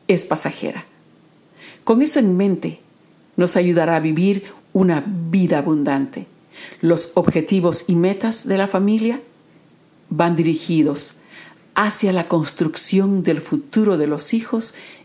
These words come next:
y de la familia, tomando en cuenta la meta de Dios, que es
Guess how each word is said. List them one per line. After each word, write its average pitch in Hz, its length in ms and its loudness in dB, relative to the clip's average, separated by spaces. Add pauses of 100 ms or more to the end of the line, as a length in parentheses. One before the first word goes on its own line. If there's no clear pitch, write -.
(220)
y 185 160 2
de 160 120 2
la 151 140 -2
familia, 156 520 -4 (680)
tomando 160 420 2
en 143 120 -2
cuenta 165 500 -2 (680)
la 156 220 0
meta 160 380 0
de 147 100 0
Dios, 143 520 -4 (680)
que 139 280 0
es - 280 -8